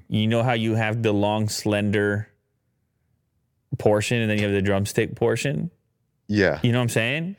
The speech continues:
Speaker 2: Yeah.
Speaker 1: This is a controversial subject. Some people like one much more than the other.
Speaker 2: I'm not a fan of drumsticks. Uh,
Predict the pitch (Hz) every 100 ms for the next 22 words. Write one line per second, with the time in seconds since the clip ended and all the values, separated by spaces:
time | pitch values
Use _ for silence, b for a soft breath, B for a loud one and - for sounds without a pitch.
0 | 107 95 85 117 131 160 147 - 147 135
1 | 120 120 113 107 131 143 95 - - _
2 | _ _ _ - 110 117 107 110 107 104
3 | 107 107 104 101 104 - 104 104 98 95
4 | 101 104 80 - _ _ _ _ _ _
5 | _ _ _ 90 92 104 110 104 92 92
6 | 92 85 78 80 - - 123 _ _ _
7 | _ _ 92 90